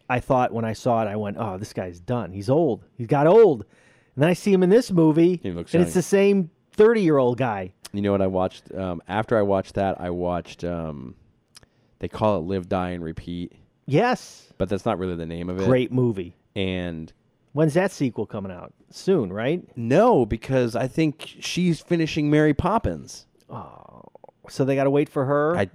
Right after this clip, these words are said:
Speaker 2: I, I guess, yeah.
Speaker 1: Okay.
Speaker 2: How the hell can they do a sequel to that movie? Uh, but apparently they, like, Cruise went on record as saying the script is better than the first one.
Speaker 1: I don't know.
Speaker 2: <sighs>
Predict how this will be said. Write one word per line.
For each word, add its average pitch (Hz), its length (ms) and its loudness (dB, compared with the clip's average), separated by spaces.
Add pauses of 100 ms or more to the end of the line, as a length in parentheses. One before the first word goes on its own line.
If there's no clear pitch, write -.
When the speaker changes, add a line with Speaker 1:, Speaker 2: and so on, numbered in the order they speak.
(160)
Speaker 2:
I, 87 160 -10 (160)
I 92 140 -12
guess, 170 580 0
yeah. 156 260 0
Speaker 1:
Okay. 147 140 -2 (200)
Speaker 2:
How 214 160 0
the 349 80 -2
hell 415 160 -10
can 330 160 -4
they 302 100 -2
do 185 300 -4
a 156 80 0
sequel - 400 -6
to 98 80 -6
that 92 220 -8
movie? 92 420 -12 (400)
Uh, 135 40 -6
but 170 120 2
apparently 190 500 0
they, 139 400 -2
like, 117 280 0 (440)
Cruise 220 500 0
went 151 200 2
on 135 160 2
record 139 320 2
as 104 100 0
saying 101 460 -4
the 107 100 -8
script - 480 -2
is 110 160 -4
better 113 320 0
than 101 160 -2
the 92 60 -6
first - 400 -4
one. 65 240 -14 (1600)
Speaker 1:
I 104 40 -16
don't 98 180 -10
know. 110 200 -12 (340)
Speaker 2:
<sighs> 85 160 -16